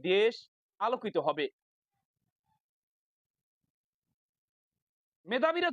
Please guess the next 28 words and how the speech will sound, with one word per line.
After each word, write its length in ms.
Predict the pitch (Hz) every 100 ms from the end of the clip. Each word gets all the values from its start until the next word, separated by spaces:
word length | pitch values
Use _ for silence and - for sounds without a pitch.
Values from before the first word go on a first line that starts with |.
| 262
যখনই 340 | 269 330 330 262
পেশায় 320 | 269 285 220
না 60 | 180
আসবে, 300 | 202 202 226 156 - _ _ _ _ _ _ _
এই 100 | 262 202
জাতি 280 | 226 233 285 294 - _ _ _ _ 254
আস্তে 300 | 269 - 214
আস্তে 340 | 185 - 240 233 233 _
অন্ধকারের 520 | 190 247 254 269 269 226
দিকেই 280 | 277 294 202
তো 60 | 147
যাচ্ছে, 280 | 139 - 185 143 - -
আমরা 220 | 202 226 -
সেটাই 300 | 175 226 233 151
দেখতে 200 | 156 165
পাচ্ছি। 340 | 156 - - 147 _ _ _ _ _ _ _ _ _ _ _ _ _ _ _ _ _ _ _ _ 190
যারা 160 | 302
পূর্বপুরুষ 560 | 320 311 311 320 330 320 269
রয়েছে, 340 | 233 202 - 262 262 208
যারা 180 | 202 196 -
কিছুদিন 340 | 233 214 240 -
আগেই 200 | 165 202 -
ছিল, 100 | 185 165 202
পাঁচই 320 | 214 247 254 170
আগস্টের 360 | 170 180 180 160 269
পূর্বে 300 | 269 214 156 104 _ _ _
যারা 220 | 196 175 156 147 _ _ -
স্বপদে 360 | 277 254 208